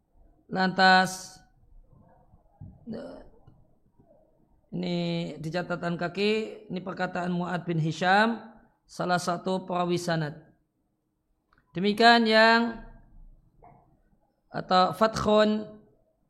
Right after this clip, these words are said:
kata demikian dalam buku catatan ayahku. Eh, sudah ada maknanya. Khawatim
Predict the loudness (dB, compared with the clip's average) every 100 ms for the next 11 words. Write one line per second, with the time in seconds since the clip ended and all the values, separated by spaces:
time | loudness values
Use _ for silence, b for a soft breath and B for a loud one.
0 | _ _ _ -4 -2 0 0 -2 -2 0
1 | 0 2 4 2 0 -6 -4 -2 -2 -2
2 | -4 -2 -2 0 0 -2 -4 -10 -10 -10
3 | -10 -4 -2 0 0 0 -4 -4 -2 0
4 | 0 -2 -6 -16 -20 _ _ _ _ _
5 | _ _ -12 -2 2 2 2 2 0